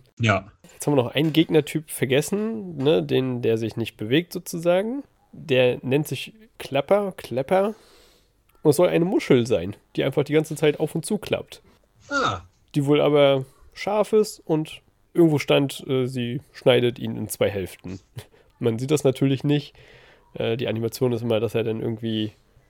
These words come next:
Speaker 2: sieht so ein bisschen aus, als ob er ertrinkt, als ob er irgendwie in der Landschaft einfach verschwindet.
Speaker 1: Ja.
Speaker 2: Aber ich bin so oft in die reingelaufen, reingefallen, reingesprungen, wurde reingeschoben. Also ich f-,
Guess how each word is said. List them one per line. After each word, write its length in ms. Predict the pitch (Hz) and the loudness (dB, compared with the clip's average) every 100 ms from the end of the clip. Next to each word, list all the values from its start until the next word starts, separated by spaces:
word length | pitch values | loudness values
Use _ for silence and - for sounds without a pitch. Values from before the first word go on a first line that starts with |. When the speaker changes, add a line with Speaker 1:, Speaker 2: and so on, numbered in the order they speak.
| _ _ | _ _
Speaker 2:
sieht 180 | - 120 | -12 -4
so 60 | 120 | -4
ein 20 | |
bisschen 160 | 113 | -2
aus, 160 | 113 120 | -4 -4
als 120 | 113 | -4
ob 80 | 113 | -4
er 60 | 107 | -4
ertrinkt, 400 | - - 147 113 | -4 0 2 2
als 140 | 107 | -2
ob 100 | 120 | -4
er 120 | 110 | -4
irgendwie 800 | - 131 127 127 127 127 127 127 - | -2 -2 -2 -6 -6 -4 -6 -8 -4
in 140 | 135 | 0
der 120 | 127 | 2
Landschaft 480 | 120 135 139 135 - | 2 -4 -4 -8 -8
einfach 240 | 120 - | -10 -10
verschwindet. 800 | - 127 - 147 170 180 180 - _ _ _ | -8 -8 -2 0 4 4 2 -2 _ _ _
Speaker 1:
Ja. 300 | 139 110 - - _ | 2 2 2 -14 _
Speaker 2:
Aber 100 | - | -6
ich 100 | 101 | -4
bin 180 | - 104 | -4 -6
so 280 | 98 139 139 | 0 2 2
oft 240 | - - | -2 -4
in 80 | 123 | -4
die 100 | 120 | 0
reingelaufen, 720 | 120 127 120 113 113 117 - 117 | 2 2 2 2 4 2 0 -2
reingefallen, 720 | 113 117 110 - 117 117 117 | 0 -2 -2 -2 -2 0 0
reingesprungen, 1120 | 120 127 123 123 - 123 120 127 127 123 120 - | 0 2 2 0 -2 -2 4 6 4 -2 -6 -10
wurde 480 | 151 143 135 160 131 | -10 -2 6 6 8
reingeschoben. 880 | 143 156 143 - - 160 160 156 156 | 6 6 2 -2 2 4 4 0 2
Also 560 | 131 131 127 127 127 - _ _ _ - | 2 4 2 0 -6 -16 _ _ _ -18
ich 140 | - - | -16 -16
f-, 340 | - - | -18 -20